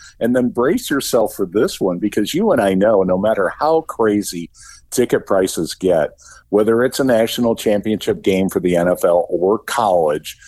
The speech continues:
there's almost always a sellout because people wanna be a part of that experience. The very first Super Bowl was not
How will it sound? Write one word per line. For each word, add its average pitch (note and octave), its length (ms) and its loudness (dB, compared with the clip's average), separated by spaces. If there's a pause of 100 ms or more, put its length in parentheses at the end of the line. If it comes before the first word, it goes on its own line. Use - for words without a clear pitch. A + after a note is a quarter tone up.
(260)
there's G2+ 260 0
almost G#2+ 640 0
always A2+ 500 2
a A#2 60 -2
sellout F2 600 0
because E2+ 300 -12
people A2+ 320 -2
wanna G2+ 220 0
be E2+ 120 -2
a D#2 80 2
part F#2 320 -2
of F2+ 80 -4
that E2+ 160 2
experience. E2 800 -2 (360)
The G2+ 120 2
very G#2+ 420 2
first A2 380 -2
Super C3+ 260 -2
Bowl E2 340 0
was F2 300 -2
not F#2+ 600 -2